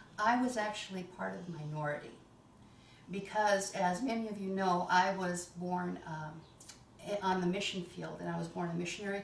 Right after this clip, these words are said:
kid in Bolivia. And in that situation, of course, I would have been in the minority. In fact, I can still picture my preschool picture with all these beautiful indigenous, very dark-skinned Indian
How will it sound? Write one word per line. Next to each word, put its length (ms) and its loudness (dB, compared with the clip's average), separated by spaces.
kid 240 -6
in 160 -2
Bolivia. 520 -4
And 240 4
in 200 2
that 200 8
situation, 800 -2
of 220 -4
course, 320 -4
I 160 2
would 140 -2
have 160 -6
been 320 -2
in 120 -2
the 80 -2
minority. 640 -2
In 100 -2
fact, 360 -4
I 100 -2
can 180 -2
still 340 0
picture 420 -6
my 140 0
preschool 680 -6
picture 500 -4
with 220 0
all 240 6
these 220 -4
beautiful 640 -2
indigenous, 960 -2
very 260 2
dark-skinned 920 4
Indian 640 2